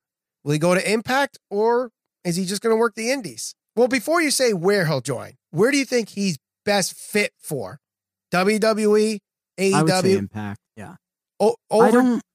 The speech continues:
Speaker 1: you don't think he, he can be of value to W W E or A E W?
Speaker 2: I haven't followed his career all that closely.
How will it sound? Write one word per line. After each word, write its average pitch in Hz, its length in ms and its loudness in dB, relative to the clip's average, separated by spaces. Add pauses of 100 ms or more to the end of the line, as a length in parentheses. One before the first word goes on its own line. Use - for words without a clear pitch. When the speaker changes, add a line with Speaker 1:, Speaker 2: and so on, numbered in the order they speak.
(160)
Speaker 1:
you 185 180 0
don't 262 140 2
think 269 160 0
he, 240 260 -2
he 208 160 -2
can 196 300 -4 (420)
be 220 160 2
of 208 120 2
value 196 340 2
to 202 100 -2
W 190 280 2
W 185 280 2
E 185 60 2
or 175 100 2
A 180 140 0
E 170 80 0
W? 185 420 0 (160)
Speaker 2:
I 151 60 0
haven't 185 300 -2
followed 165 480 2
his 156 200 -2
career 147 420 -6
all 139 220 -4
that 151 220 -2
closely. 156 600 -4